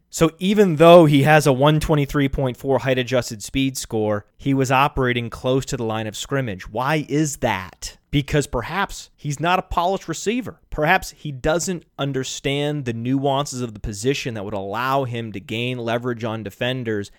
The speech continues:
and make plays on the outside. I don't know.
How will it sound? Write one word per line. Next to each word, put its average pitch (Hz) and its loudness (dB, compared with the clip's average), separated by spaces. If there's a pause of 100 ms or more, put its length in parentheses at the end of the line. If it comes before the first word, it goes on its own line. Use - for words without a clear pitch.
and 113 -6
make 117 -4
plays 120 -2
on 117 -6
the 120 -4
outside. 123 -4 (160)
I 135 -2
don't 151 0
know. 131 -4